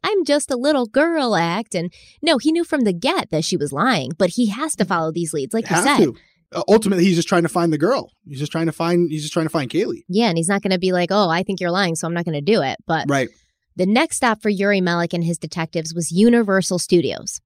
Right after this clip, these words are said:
Speaker 1: to find out if they could get contact information for Juliet Lewis and Jeff Hopkins. So Yuri Malik met with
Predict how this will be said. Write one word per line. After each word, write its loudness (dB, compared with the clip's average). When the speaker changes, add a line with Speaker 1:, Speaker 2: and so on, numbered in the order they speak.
Speaker 1:
to -20
find 2
out 2
if -4
they 0
could -2
get -2
contact -2
information 0
for -4
Juliet -2
Lewis 0
and -8
Jeff -2
Hopkins. -8
So -6
Yuri -2
Malik 0
met -4
with -4